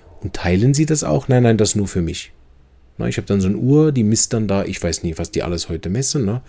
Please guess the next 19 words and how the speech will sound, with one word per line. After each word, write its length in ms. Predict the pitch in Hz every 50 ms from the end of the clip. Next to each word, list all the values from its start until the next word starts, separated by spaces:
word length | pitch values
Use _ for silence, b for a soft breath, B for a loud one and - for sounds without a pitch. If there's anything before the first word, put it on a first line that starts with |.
| B B B B B B B B
Schrittzähler 580 | - - 98 92 - - - 113 104 107 104 87
und 140 | 85 85
Puls 400 | - - - 92 110 120 120 -
und 320 | - - - 80 80 - -
ich 180 | - 90 -
weiß 200 | - 90 95 -
nicht 160 | 123 117 - -
was, 260 | 120 117 - - -
ne? 240 | 92 92 95 90 80
Sauerstoffsättigung 960 | - 82 82 95 107 104 - 113 104 - - 110 101 - - 104 107 104 98
kann 140 | - 95 87
der 100 | 85 -
vielleicht 240 | - 85 82 -
auch 80 | - 101
noch 120 | 113 123
messen 360 | 120 117 117 110 - - 127 113
und 140 | - -
den 100 | 87 82
Blutdruck. 480 | 80 95 101 - - 127 135 131 - -